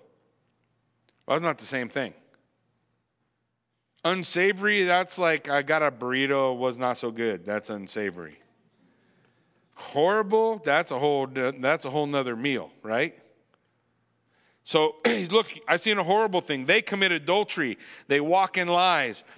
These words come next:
They strengthen the hands of the evildoers so that no one turns from his evil." The, the problem that God has with the prophets in Jerusalem is that you're coddling the evildoer.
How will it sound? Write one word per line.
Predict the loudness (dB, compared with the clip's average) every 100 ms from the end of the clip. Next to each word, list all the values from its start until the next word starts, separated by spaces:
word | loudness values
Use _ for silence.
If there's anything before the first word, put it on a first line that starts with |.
| _
They | 0 0
strengthen | -4 -8 0 4 4 2 0 0 2
the | 2
hands | 2 2 4 4 2 -2
of | -4 0
the | -2
evildoers | 0 2 2 0 0 0 2 2 -2 -12 -20 -20 -20 _
so | 0 2
that | 2 0
no | 2 2 4
one | 2 0
turns | 0 2 2 -2
from | -2 -2
his | 0
evil." | 2 2 2 0 -8 -20 _ _ _ _ _ _ _ _ -10 -10
The, | -2 -2 -2 -10
the | -8
problem | -8 0 4 4 2 0
that | 0 2
God | 2 4 2
has | 2 2 0
with | -6
the | -6
prophets | 0 2 2 0 -4 -2
in | -4 -4
Jerusalem | -4 -2 0 -2 -6 -6 -8 -10 -18 _ _ _ _ _ _ _ _
is | 0 0 0 0
that | 0 2
you're | 2 2 0
coddling | -2 2 4 4 2 0 2 0 -2 -10 -14 _ _ _ _ _ _ _ -8
the | -6 0
evildoer. | 0 2 2 2 2 2 0